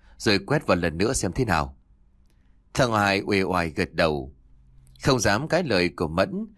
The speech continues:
Hải lại xuống thuyền chở lưới cùng Toàn quét ngược trở ra.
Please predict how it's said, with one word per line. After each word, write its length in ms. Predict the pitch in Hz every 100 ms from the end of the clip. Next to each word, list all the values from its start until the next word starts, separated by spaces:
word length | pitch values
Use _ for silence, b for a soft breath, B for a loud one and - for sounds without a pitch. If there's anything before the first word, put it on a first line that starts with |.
| B
Hải 160 | 101 98
lại 300 | 95 92 92
xuống 280 | - 156 226
thuyền 300 | 101 90 87
chở 160 | - 87
lưới 220 | 82 98 190 -
cùng 260 | 90 87
Toàn 300 | - 85 82
quét 220 | 85 175 107
ngược 220 | 95 76
trở 200 | - 80
ra. 320 | 73 120 117